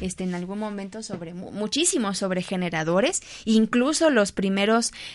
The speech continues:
eh, programas de conciencia biomagnética, por ahí les compartí unas técnicas para generadores. Bueno, estas son parte del biomagnetismo holístico, que pueden ser por generador, los siete generadores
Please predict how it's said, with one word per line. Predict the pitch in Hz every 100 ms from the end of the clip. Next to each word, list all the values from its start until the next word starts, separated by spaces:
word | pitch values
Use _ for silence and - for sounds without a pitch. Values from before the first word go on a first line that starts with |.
| -
eh, | 185 180
programas | 196 190 185 185 233 208
de | 185
conciencia | 185 180 190 190
biomagnética, | 220 185 180 175 180 196 208 202
por | 180
ahí | 185
les | 214 -
compartí | 185 180 180 202 208 - - -
unas | 220 226 220 -
técnicas | 202 202 208 208 -
para | 180 170
generadores. | - 180 170 165 175 202 294 -
Bueno, | 170 175 214
estas | 226 220
son | 214 220
parte | 214 226 277 254
del | 196
biomagnetismo | 185 180 180 180 185 202 214 226 - _ _ _ _ - - -
holístico, | 190 185 190 - 185 - 302 - - -
que | -
pueden | 185 202 202 220 220 - -
ser | - 196 196
por | - 190
generador, | 180 185 175 170 170 185 202 220 - -
los | 185 185
siete | - 196 208
generadores | - 185 175 170 175 185 185 220